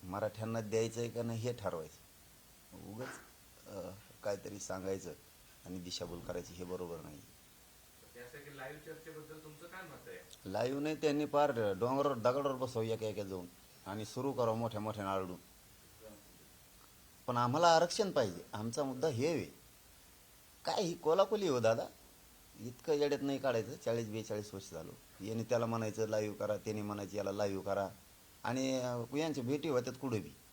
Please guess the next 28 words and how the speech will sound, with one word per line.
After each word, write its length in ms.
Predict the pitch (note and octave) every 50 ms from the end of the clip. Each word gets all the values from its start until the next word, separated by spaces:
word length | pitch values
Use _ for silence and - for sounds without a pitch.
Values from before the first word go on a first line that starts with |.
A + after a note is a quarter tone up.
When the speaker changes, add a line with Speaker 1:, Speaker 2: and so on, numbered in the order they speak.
| - - - -
Speaker 1:
आणि 160 | - G#2+ A2+
आरक्षणासाठीच 760 | A#2 B2 C3+ D3 D3 - - D3 C#3+ C3+ D#3 D3+ C3+ C#3+ B2 C3+
यांचं 460 | D3 C#3+ C3+ B2 B2 B2 A#2 G#2+ G#2
भेटी 200 | G2+ A2+ A#2 C3
होत 120 | A#2 G#2+ -
नाहीत. 160 | A2 G#2+ F#2
भाई, 100 | E2+ D#2 - - - - - - - - - - - - - - - - -
लाईव्ह 320 | F#2 F#2 G#2 B2 D3 E3
करा, 280 | - E3+ E3 E3 F3 E3+
कसं 360 | - - D#3 - - F#3 F#3
करा, 200 | D#3+ D#3+ D3+ B2+
आम्हाला 360 | B2 C3+ D3 D#3 E3+ F#3 F3+
काहीच 320 | - - - C3+ D#3 E3
प्रॉब्लेम 440 | - - D#3 D#3+ D#3 D#3 D#3 D#3 D#3 D3+
नाही. 120 | D3 C3+ - - - - - - - - - - - - - - -
तुम्ही 160 | A#2+ A#2 A#2
चार 240 | A#2+ C#3 C3+ B2 A2+
भिंतीच्या 380 | F#2+ G#2 - A2+ G#2+ - G#2+
आत 60 | A#2+ A#2
बसा, 420 | A2 A#2+ A#2 - A#2+ A#2+ A#2+ A#2 A#2+ - - - - - - - - - - - - -
तुम्ही 200 | A2 G#2+ A2 G#2
लाईव्ह 280 | G2 F#2+ G2+ A2 A2+ A2
करा 360 | A2+ A#2 A#2 A#2 A#2 A#2 A2+ G2 - - - - - - - - - -
किंवा 460 | - G#2 A2 A2+ A2+ A2 G#2+ G2 F2+ - -
तुम्हाला 240 | A#2 A#2+ C3+ C3+ C#3
जे 340 | B2+ A2+ F#2+ A2+ C3 D3+ D3+
काय 320 | - - - C#3+ D#3 E3
करायचं 440 | D#3+ - D#3+ D#3 D#3 D#3 D3 -